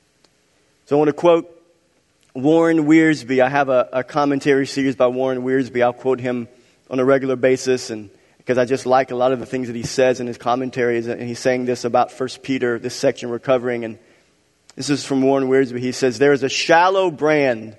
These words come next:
of popular theology today that claims that Christians will not suffer if they are in the will of God. Those who promote such ideas have not meditated much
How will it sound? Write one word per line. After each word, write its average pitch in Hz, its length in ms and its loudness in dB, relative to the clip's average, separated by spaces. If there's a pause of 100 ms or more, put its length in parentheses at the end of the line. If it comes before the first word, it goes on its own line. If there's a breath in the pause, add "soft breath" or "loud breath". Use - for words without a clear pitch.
(300 soft breath)
of 127 140 -6
popular 139 480 -2
theology 127 600 0
today 107 440 -14 (400 soft breath)
that 131 140 0
claims 160 340 2
that 151 140 0
Christians 156 520 -2
will 156 120 0
not 165 200 2
suffer 196 400 0
if 139 180 -2
they 151 140 4
are 156 120 4
in 156 180 -2
the 160 80 2
will 160 200 2
of 143 100 -2
God. 185 360 0 (920 soft breath)
Those 170 220 4
who 190 100 -6
promote 180 420 2
such 190 280 2
ideas 175 560 2 (160 loud breath)
have 147 280 -2
not 170 500 0 (200 soft breath)
meditated 165 840 0
much 139 600 0